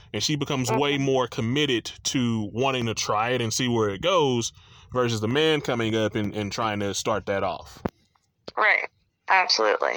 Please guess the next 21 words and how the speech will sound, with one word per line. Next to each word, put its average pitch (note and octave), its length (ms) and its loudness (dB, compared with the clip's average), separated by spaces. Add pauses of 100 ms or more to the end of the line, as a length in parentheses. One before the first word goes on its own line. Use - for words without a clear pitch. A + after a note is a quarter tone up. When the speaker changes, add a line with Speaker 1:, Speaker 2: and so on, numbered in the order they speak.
(2500)
Speaker 1:
But F3 100 4
that's F#3 180 4
just C3+ 160 4
my G#2+ 200 4
opinion F#2+ 340 0
on F#2 160 0
things. F#2+ 320 0
You A#2 80 0
know, G2 160 2
I, C3 180 4
I, B2+ 200 6
I, B2 360 6
I, C#3+ 180 4
I - 20 6
don't B2+ 180 4
have A2+ 240 4 (160)
the A2+ 140 2
experience G#2+ 800 0
or F#2 260 2 (340)
the, G#2 240 4
uh, F2+ 400 4